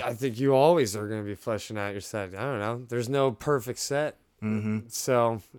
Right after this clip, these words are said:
Speaker 1: I'll, I'll probably say yes to that question when I die.
Speaker 2: <laughs>
Speaker 1: You know, when I'm on my deathbed, you can ask me, "Are you still fleshing out your set?" And then I'll be like, "Nah."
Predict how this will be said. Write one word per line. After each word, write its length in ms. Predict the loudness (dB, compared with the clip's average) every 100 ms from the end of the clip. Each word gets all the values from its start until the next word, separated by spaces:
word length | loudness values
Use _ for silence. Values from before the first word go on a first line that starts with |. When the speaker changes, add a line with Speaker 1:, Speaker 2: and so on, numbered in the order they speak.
| 0
Speaker 1:
I'll, 200 | 2 4
I'll 280 | 4 2
probably 380 | 0 2 2 2
say 300 | -2 0 0
yes 360 | 0 2 0 0
to 120 | -4
that 220 | -4 -4
question 840 | -2 -2 -2 -6 -8 -8 -12 -16 -14
when 340 | -8 -4 -4
I 180 | -6 -10 -8
die. 480 | 0 2 2 -2 -12 _
Speaker 2:
<laughs> 340 | -8 -8 -2 2 4 6 4 2 -4
Speaker 1:
You 160 | 2 4
know, 100 | 6
when 180 | 4
I'm 120 | 6 4
on 80 |
my 80 | 4
deathbed, 640 | 2 4 6 6 2 0 0
you 100 | -2
can 100 | -2
ask 320 | -2 -4 -6
me, 80 | -6
"Are 40 |
you 60 | -6
still 180 | -4 -4
fleshing 440 | -4 -2 -2 -4 -6
out 80 |
your 80 | -6
set?" 380 | -8 -4 -4 -4
And 280 | -8 -8 -4
then 140 | -4
I'll 80 | -4
be 120 | -2 -2
like, 260 | -2 -4
"Nah." 480 | -6 -2 0 0 -2